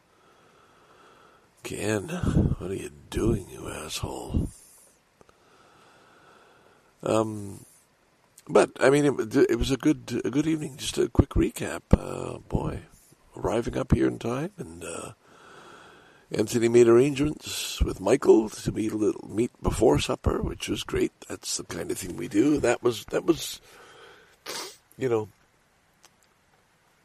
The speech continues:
sort of spontaneous. It just wasn't official plan, but that's what you do. You think about, "Oh, who's in town already?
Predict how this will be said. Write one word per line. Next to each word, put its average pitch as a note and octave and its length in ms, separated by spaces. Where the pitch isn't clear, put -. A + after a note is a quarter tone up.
sort - 280
of A2 120
spontaneous. G#2+ 960
It - 200
just - 420
wasn't G2+ 320
official A2 380
plan, G2+ 420
but - 160
that's - 280
what - 200
you - 80
do. - 360
You - 120
think - 280
about, - 320
"Oh, G#2 100
who's G#2 300
in G2+ 200
town G#2+ 280
already? A#2+ 560